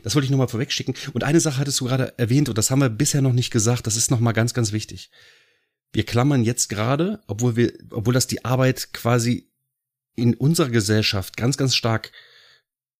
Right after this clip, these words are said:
einklammert, klammern wir das Geld und Geldwirtschaft komplett aus.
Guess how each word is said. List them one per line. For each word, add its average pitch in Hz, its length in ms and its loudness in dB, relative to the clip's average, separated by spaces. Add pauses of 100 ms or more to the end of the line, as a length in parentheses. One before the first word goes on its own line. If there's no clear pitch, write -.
(260)
einklammert, 147 880 0
klammern 127 300 2
wir 107 80 0
das - 320 -2
Geld 165 540 0 (100)
und 117 320 0 (140)
Geldwirtschaft 131 880 -2
komplett 139 720 0
aus. 123 400 -2